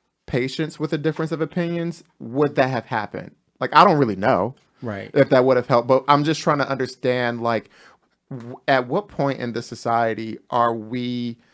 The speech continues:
Speaker 1: gon-, like, do we decide that we're gonna have the patience to sort of try to work through things with people who don't agree with us?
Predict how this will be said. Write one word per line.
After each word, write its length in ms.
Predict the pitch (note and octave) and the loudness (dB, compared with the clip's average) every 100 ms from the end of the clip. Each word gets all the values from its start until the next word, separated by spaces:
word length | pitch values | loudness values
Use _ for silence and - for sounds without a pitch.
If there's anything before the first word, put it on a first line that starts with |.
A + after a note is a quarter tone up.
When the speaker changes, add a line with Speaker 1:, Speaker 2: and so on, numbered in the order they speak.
| _ _ _ _ C3 | _ _ _ _ -2
Speaker 1:
gon-, 300 | C3 B2 B2+ - | 0 0 -2 -2
like, 200 | B2+ A#2+ - - - _ _ _ _ _ _ C3+ | -2 -2 -8 -20 -20 _ _ _ _ _ _ -4
do 160 | C3+ | 0
we 140 | C3 C#3 | 2 2
decide 460 | C3 - B2+ B2+ | 0 0 2 2
that 80 | B2 | 2
we're 80 | A#2 | 0
gonna 160 | B2 B2 | 0 -2
have 200 | A#2 A2+ | -2 -4
the 80 | A#2 | -4
patience 580 | - A#2 A#2+ B2+ C3 - | -6 -6 -6 -10 -10 -12
to 180 | - A#2 | -8 -8
sort 280 | - B2 | -4 -2
of 320 | A#2 A2 - _ _ _ _ _ | -2 -4 -8 _ _ _ _ _
try 140 | - C#3 | 0 2
to 80 | A2+ | 2
work 360 | A2 B2+ B2+ | 2 2 2
through 200 | - C#3 | -2 -4
things 320 | C#3 C#3 C#3 | -2 -2 -2
with 100 | C#3 C#3 | -4 -4
people 220 | C#3 C#3+ | -2 -2
who 100 | C#3+ | 0
don't 180 | C#3 C#3 | 0 0
agree 200 | C3+ D3 | 0 0
with 240 | D3 D3 | -2 -2
us? 380 | D#3+ D#3+ D#3+ - | -2 -2 -6 -14